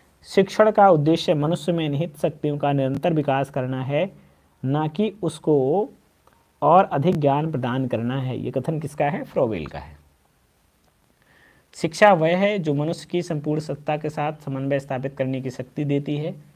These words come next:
कथन किसका है? टैगोर जी का है। अगला देखो, <clears throat> अब आपके ये कुछ कथन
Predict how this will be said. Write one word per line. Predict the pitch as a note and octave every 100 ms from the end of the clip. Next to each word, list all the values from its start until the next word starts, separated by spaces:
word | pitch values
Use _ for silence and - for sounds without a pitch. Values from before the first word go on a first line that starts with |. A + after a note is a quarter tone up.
| _ _ _ -
कथन | - C#3+
किसका | C#3 - C#3
है? | D#3+
टैगोर | C4+ - B2 G#2+ F#2+
जी | G2 D#2
का | -
है। | - - _ _ -
अगला | B2+ C3+
देखो, | B2+ - _ _ _ _ _ _ _ - - _ _ _ -
<clears throat> | G#2 - _ - _ _ _ _ E3
अब | F#3
आपके | F#3+ F#3 G3
ये | F#3
कुछ | F#3+ F3+
कथन | F3 D#3+